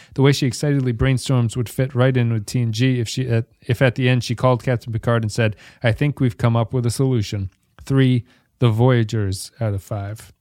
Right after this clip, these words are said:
Thanks, everybody, for leaving comments about that one. That's it for Parallax. Support the show, patreon dot com slash the Pensky File, if you wanna leave some comments. Clay, what are you gonna give this one on our scale of one to five? I wonder how crazy in love you are with this one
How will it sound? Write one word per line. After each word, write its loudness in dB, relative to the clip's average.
Thanks, 0
everybody, 2
for -4
leaving 0
comments 0
about -2
that 0
one. 0
That's -4
it -2
for 2
Parallax. 0
Support -4
the -16
show, 2
patreon -2
dot 0
com -2
slash -4
the -6
Pensky -4
File, 0
if -4
you -2
wanna 0
leave 0
some -6
comments. 0
Clay, 4
what 4
are 0
you 0
gonna 0
give 0
this -2
one 0
on -2
our 0
scale -4
of -4
one -2
to -4
five? -2
I 0
wonder 0
how 2
crazy 2
in 0
love 2
you 2
are 4
with -4
this -8
one -8